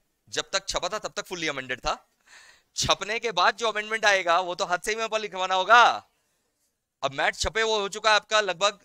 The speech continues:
दो महीना, approximately two months, so amendments will keep on coming, you know। अच्छा देखिए, अ, सबसे पहला बात तो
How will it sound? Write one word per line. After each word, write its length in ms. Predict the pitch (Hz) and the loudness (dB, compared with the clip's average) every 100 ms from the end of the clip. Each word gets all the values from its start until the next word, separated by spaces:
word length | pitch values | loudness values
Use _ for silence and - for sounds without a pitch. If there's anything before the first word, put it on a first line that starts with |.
| _ 127 | _ -2
दो 160 | 190 | 2
महीना, 300 | 180 151 107 - | 2 0 -4 -4
approximately 580 | 143 175 170 185 175 170 | -4 -4 -8 -10 -10 -12
two 120 | 160 | -10
months, 220 | 113 95 | -12 -12
so 100 | 151 | -10
amendments 380 | 147 170 214 208 | -8 -10 -12 -14
will 80 | 208 | -14
keep 180 | 208 214 | -8 -6
on 140 | 202 | -6
coming, 260 | 180 151 139 | -8 -10 -10
you 80 | |
know। 120 | 143 170 _ _ _ _ _ _ - | -12 -14 _ _ _ _ _ _ -8
अच्छा 160 | 175 | -4
देखिए, 280 | 185 175 120 _ _ _ _ _ _ _ _ _ _ _ _ - | -4 -4 -8 _ _ _ _ _ _ _ _ _ _ _ _ -8
अ, 320 | 120 127 127 | -4 -4 -4
सबसे 360 | - 170 - 208 | -6 -6 -6 -6
पहला 180 | 196 | -2
बात 200 | 196 190 | 0 -2
तो 100 | - | -4